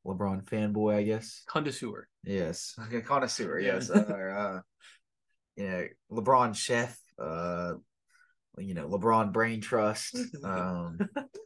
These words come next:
Speaker 1: LeBron bank account holder,
Speaker 2: <laughs>
Speaker 1: whatever you wanna call it. Um, Brian Windhorst, he, he, um, obviously has talked glowingly about the Lakers' ability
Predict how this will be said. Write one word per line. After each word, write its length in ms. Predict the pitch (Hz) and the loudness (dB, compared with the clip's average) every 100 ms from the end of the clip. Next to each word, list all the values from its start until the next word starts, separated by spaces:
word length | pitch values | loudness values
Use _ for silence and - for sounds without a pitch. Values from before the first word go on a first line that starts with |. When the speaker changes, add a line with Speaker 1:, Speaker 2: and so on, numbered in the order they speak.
| - _ | -20 _
Speaker 1:
LeBron 420 | 98 98 104 104 92 | -6 -2 2 2 2
bank 240 | 117 110 | 0 -2
account 340 | 98 120 104 | 0 2 2
holder, 400 | 110 110 104 107 | 0 0 2 0
Speaker 2:
<laughs> 100 | 104 120 | -2 -2
Speaker 1:
whatever 340 | 110 107 107 | 2 4 4
you 140 | 104 | 0
wanna 200 | 98 95 | -2 -4
call 300 | 95 87 85 | -4 -4 -4
it. 80 | 78 - _ _ _ _ | -6 -12 _ _ _ _
Um, 520 | 90 90 90 87 82 - _ _ | -2 0 0 -2 -6 -12 _ _
Brian 420 | 98 110 113 107 | -2 2 2 2
Windhorst, 760 | 98 101 98 98 98 95 - - _ _ _ _ _ _ | 0 -2 0 0 0 -2 -6 -16 _ _ _ _ _ _
he, 220 | - 120 107 | -2 0 0
he, 320 | 113 113 104 | 2 4 4
um, 320 | 98 95 90 - - | 2 -2 -6 -10 -4
obviously 680 | - 107 104 92 98 92 92 | 0 2 2 -2 -4 -2 -2
has 380 | 95 87 90 87 | -4 -2 -2 -2
talked 280 | - 90 - | -8 -8 -4
glowingly 480 | 101 92 90 92 90 | 0 0 0 0 0
about 200 | 90 90 | 0 0
the 240 | 87 87 | 0 0
Lakers' 500 | 98 101 92 95 - - _ _ _ | 0 0 0 -6 -8 -16 _ _ _
ability 500 | 98 101 95 95 92 | 0 2 2 2 -2